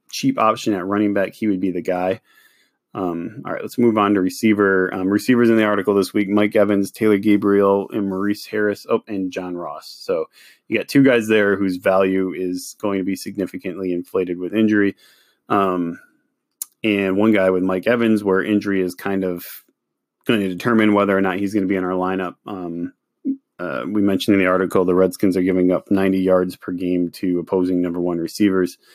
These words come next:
And Mike Evans is really due uh,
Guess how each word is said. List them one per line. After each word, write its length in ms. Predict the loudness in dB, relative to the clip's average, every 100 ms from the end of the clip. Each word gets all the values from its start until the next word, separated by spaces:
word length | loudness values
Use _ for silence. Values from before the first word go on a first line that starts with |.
| -20 -20 _ -2
And 280 | 0 2 4
Mike 220 | 2 2
Evans 240 | 0 0
is 100 | -2
really 260 | 0 2 0
due 580 | 2 0 2 0 -2 -8 _ -10
uh, 380 | -6 -4 -4 -8